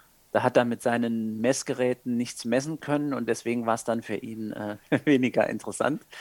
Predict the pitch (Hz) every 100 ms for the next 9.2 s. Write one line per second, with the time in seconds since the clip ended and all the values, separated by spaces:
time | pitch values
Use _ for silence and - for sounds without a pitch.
0 | - - - - - _ _ 127 113 110
1 | 110 104 117 120 117 117 131 - 160 -
2 | 170 147 - 139 127 127 131 117 127 117
3 | 117 120 113 113 - 107 107 107 104 107
4 | 107 - 107 101 104 98 - 113 143 135
5 | - - 107 101 - 110 104 101 98 101
6 | 101 107 127 139 139 - - - 113 104
7 | 104 104 _ - - _ 95 - 107 113
8 | - - - 95 95 95 113 - 147 135
9 | 147 165